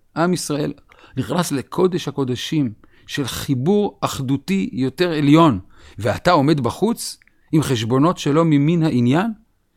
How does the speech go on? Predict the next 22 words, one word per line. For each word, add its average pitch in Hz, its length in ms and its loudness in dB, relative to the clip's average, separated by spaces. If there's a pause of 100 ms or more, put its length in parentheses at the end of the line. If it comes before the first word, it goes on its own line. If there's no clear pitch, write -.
(200)
פעמים 170 440 6
רבות, 175 580 0 (680)
כשהייתי 156 360 -2
צעיר, 143 360 2
כד 110 240 -4
אבי 113 160 0
נתליה, 139 500 0 (400)
עמדתי 156 480 4
ליד 151 240 2
רבנו, 143 500 6
הרב 110 200 -6
צבי 120 220 -6
יהודה, 123 220 -2 (680)
ברגעים 127 520 4
אלו, 170 380 6
ברגעים 135 520 6
אלו, 117 220 -2 (360)
וזה 123 160 0
הספיק - 440 -4
לי 170 100 -2
לכל 131 240 -4
החיים. 101 300 -8